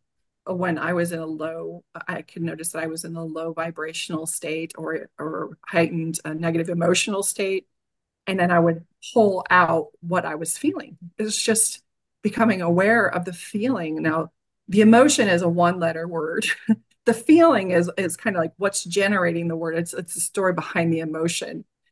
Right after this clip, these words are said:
at least that's how I identify the difference between feelings and emotions. And I'd write down the feeling,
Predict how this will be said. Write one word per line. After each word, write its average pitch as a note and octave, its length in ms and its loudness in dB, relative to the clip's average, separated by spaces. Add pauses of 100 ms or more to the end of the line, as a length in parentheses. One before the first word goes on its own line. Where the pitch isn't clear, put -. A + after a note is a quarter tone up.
(360)
at G#3 100 0
least G#3 200 6
that's F3 240 0
how F#3 340 2
I E3 360 4
identify D#3 580 -2
the - 100 -14
difference E3 340 -8
between - 360 -6
feelings E3 420 -6
and D3+ 100 -4
emotions. E3 640 -4
And E3 140 -6 (440)
I'd E3+ 160 4
write E3 380 4
down E3+ 280 4
the E3 100 0
feeling, D#3+ 640 -6